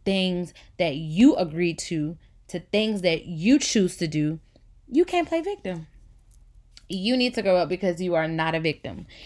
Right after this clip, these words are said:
And I think that once people get that in their head that you are not a victim to something that you made choices to, I think that people will heal a little faster.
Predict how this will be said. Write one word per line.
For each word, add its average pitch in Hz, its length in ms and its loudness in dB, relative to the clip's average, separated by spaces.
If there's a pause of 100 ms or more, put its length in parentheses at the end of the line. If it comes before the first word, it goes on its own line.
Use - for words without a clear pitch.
(420)
And 196 420 4 (380)
I 208 220 4
think 202 340 0
that 165 180 4
once 185 440 -4
people 175 360 -6
get 175 300 -4
that 160 280 -2
in 170 200 -4
their 156 180 0
head 180 580 2
that 156 280 -2
you 185 200 0
are 165 100 2
not 160 200 -2
a 156 60 -2
victim 165 320 -4
to 160 120 -8
something 165 360 -6
that 151 200 -8
you 170 60 -6
made 160 220 -4
choices 208 340 -6
to, 247 240 -4 (560)
I 349 80 4
think 254 240 2
that 196 220 -2
people 262 260 -4
will 175 140 2
heal 214 280 0
a - 60 -2
little 185 240 -4
faster. - 480 -6